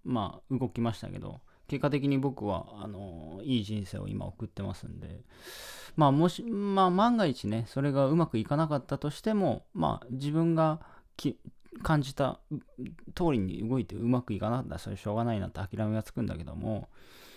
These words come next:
なんかね、久保さんが言う通りね、こう、直感でこう感じるんだけども、うん、なんか、ああだこうだ、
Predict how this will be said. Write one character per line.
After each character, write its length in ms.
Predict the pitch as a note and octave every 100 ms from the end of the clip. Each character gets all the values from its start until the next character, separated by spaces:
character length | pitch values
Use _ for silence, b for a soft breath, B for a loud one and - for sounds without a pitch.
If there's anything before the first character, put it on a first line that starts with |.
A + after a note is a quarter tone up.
| B B B B B B _
な 80 | G#3
ん 60 | F#3
か 80 | A#2
ね、 140 | A2
久 120 | C3+
保 100 | E3
さ 100 | E3
ん 40 | F3
が 60 |
言 100 | F3
う 40 | E3+
通 160 | E3+
り 100 | B2+
ね、 220 | F#2+ G2 - _ _
こ 340 | - D3+ D3 C#3+
う、 40 | -
直 100 | F3+
感 220 | - A3
で 60 | G#3+
こ 120 | G#3
う 40 | F#3+
感 280 | - G#3
じ 120 | G#3+ A3+
る 100 | A3
ん 40 |
だ 100 | A2
け 80 | -
ど 100 | -
も、 300 | - - - _ - - - - - _ -
う 60 |
ん、 520 | C#3 C#3 C3+ A#2+ G#2 C#3+
な 100 | C#3+
ん 20 |
か、 240 | G#2 G2
あ 40 | D#3
あ 40 |
だ 120 | D#3+
こ 200 | D#3+ D#3+
う 20 |
だ、 280 | A2 F2+ -